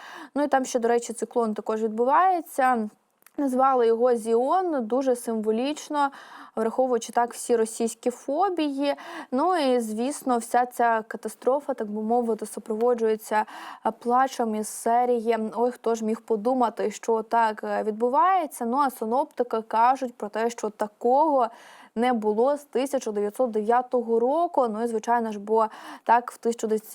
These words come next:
дев'ятсот дев'ятому році ситуація в Росії була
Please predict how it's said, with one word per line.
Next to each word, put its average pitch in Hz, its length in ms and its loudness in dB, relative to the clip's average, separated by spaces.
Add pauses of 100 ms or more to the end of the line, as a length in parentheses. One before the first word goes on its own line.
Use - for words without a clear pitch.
(140)
дев'ятсот 226 400 0
дев'ятому 220 540 -2
році 247 400 0
ситуація 214 680 -2
в 202 80 -8
Росії 226 480 0
була 214 400 2